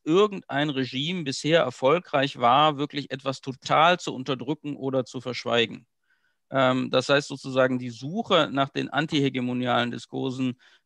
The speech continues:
ähm, ist häufig dann von, äh, Seiten der Historikerinnen, ähm, zu leisten und, äh, führt, glaube ich, in vielen Fällen auch zum Erfolg und kann natürlich, gerade wenn wir an die Gegenwart denken,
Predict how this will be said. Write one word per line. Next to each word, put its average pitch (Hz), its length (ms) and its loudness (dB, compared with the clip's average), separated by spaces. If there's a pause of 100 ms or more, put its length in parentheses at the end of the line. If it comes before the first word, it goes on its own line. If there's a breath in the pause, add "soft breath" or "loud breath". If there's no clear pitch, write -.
ähm, 127 500 2
ist - 380 -6
häufig 143 480 4
dann 127 360 2 (140)
von, 123 480 -2
äh, 113 300 -8
Seiten 127 380 2
der 120 400 2
Historikerinnen, 127 1120 -2
ähm, 120 560 -6
zu - 140 -8
leisten 139 680 2 (300 soft breath)
und, 131 360 0
äh, 127 260 0 (180)
führt, 151 280 -4
glaube 139 200 4
ich, 135 100 -4
in 127 100 -4
vielen 160 400 -2
Fällen 135 400 -2
auch 123 300 0
zum 123 340 -8
Erfolg 139 540 4
und 135 160 -8
kann 147 140 0
natürlich, 143 360 -2
gerade 135 280 0
wenn 127 140 -4
wir 123 120 -4
an 123 120 -2
die 120 180 -10
Gegenwart 143 580 0
denken, 127 440 -4